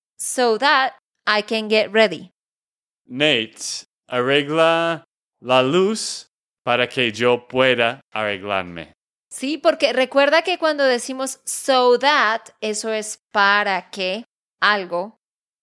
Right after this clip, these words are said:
Speaker 1: suceda, para que yo pueda hacer algo. Muy bien, Nate, te fue muy bien en este episodio. ¿Y cómo te fue a ti? Si nos estás viendo en YouTube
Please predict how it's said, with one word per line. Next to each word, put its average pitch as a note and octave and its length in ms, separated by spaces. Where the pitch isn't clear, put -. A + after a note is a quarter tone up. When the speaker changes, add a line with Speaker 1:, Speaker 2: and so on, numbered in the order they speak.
Speaker 1:
suceda, G#3+ 640
para G#3 340
que G#3 220
yo A3 400
pueda A#3 600
hacer F3 380
algo. C3 400
Muy C#4 240
bien, D4 340
Nate, F4 320
te C4+ 140
fue C4+ 280
muy C4 260
bien C4+ 320
en A#3 160
este A#3 260
episodio. A#3+ 580
¿Y B3 240
cómo D#4 560
te D#4+ 140
fue B3+ 460
a A3+ 260
ti? F4 300
Si A#3 160
nos A#3+ 220
estás D4 320
viendo E4 260
en A#3+ 140
YouTube F4+ 480